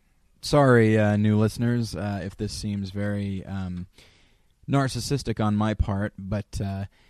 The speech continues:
uh, I, so I've been thinking lately, uh, I just, I just went on a trip. I went, uh, out of town to visit my brother in Denver. And while I was there, I found that I was so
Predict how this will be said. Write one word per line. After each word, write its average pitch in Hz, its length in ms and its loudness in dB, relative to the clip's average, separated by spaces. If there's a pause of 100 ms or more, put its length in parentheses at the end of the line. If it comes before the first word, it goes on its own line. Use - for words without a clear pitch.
(1120)
uh, 147 560 2
I, 160 260 2
so - 140 0
I've 160 140 2
been 156 400 -2
thinking 147 560 0 (240)
lately, 113 720 -2 (480)
uh, 107 640 -2 (260)
I 151 120 0
just, 147 260 -2
I 143 80 0
just 135 160 0
went 135 140 4
on 123 100 4
a 101 180 2 (220)
trip. 110 360 2
I 104 120 2
went, 104 360 0
uh, 101 300 0
out 104 180 -2
of 95 120 -6
town 104 680 0
to 104 240 -2
visit 98 340 -2
my 98 280 -6
brother 101 640 -4
in 95 260 -8
Denver. 107 460 -2 (720)
And 110 320 -2
while 139 140 0
I 160 80 2
was 123 200 0
there, 123 460 -4
I 110 140 -6
found 117 640 -4
that 110 360 -4
I 113 680 -2
was 104 240 -4
so 160 720 -2